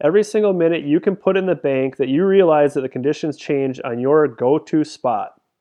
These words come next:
okay? So you went there, it's not happening. How long does it take you to recognize that? Now,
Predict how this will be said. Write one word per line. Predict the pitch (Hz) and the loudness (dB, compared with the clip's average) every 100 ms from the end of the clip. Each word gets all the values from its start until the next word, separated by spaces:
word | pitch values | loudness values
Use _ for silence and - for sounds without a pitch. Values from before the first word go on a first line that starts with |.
| _ _ | _ _
okay? | 123 135 151 _ _ _ | -2 -2 -4 _ _ _
So | 143 | 2
you | 139 | 4
went | 160 180 | 4 4
there, | 185 180 180 _ _ - | 2 2 0 _ _ -10
it's | 143 151 | -8 -2
not | 147 156 | 0 2
happening. | 147 139 - 120 98 - | 2 0 -2 -8 -10 -6
How | 156 | -2
long | 180 185 170 | 0 0 0
does | 151 | -4
it | 147 | -4
take | 160 151 | -6 -6
you | 139 | -4
to | |
recognize | 120 120 120 123 101 98 98 | -2 -2 -2 -8 -10 -12 -12
that? | 104 101 _ _ _ _ _ _ | -12 -14 _ _ _ _ _ _
Now, | 147 139 120 | 0 2 2